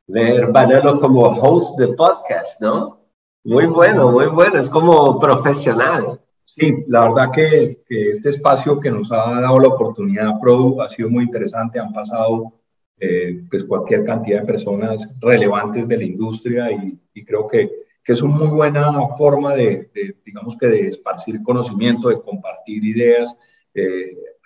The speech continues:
Speaker 2: aprendiendo y también aprovechando que el, el audio es, es, es,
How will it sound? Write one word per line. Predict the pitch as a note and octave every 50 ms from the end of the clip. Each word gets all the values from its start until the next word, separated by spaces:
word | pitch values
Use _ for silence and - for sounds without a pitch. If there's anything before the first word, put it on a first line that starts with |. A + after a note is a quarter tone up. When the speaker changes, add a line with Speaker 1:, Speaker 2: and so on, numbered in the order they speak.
| - - -
Speaker 2:
aprendiendo | A#2 - - B2 G#2+ G#2+ G#2+ A2 B2 C3 B2+ B2+ C3 D#3+ F3 - - -
y | B2 A2 G#2+ G#2+
también | G#2+ G2+ G#2 G#2+ G#2+ G#2
aprovechando | A2 - C3+ A#2+ G2+ F#2+ - - G#2 G2 G#2 A2 A2 A2 A2
que | A#2+ A2 G#2 G2+ G2 F#2+ F2+
el, | F2 - - _ - F2+ - _ - - - G#2+
el | G2 G2
audio | G#2+ A#2 A#2 A2+ A#2 A#2 A#2 A#2+ A#2+
es, | A#2 A#2 - _ _ _ G#2+
es, | G#2+ - - - _ _ _ _ _ _ _ _
es, | - G#2 G2+ G2+ - - - - _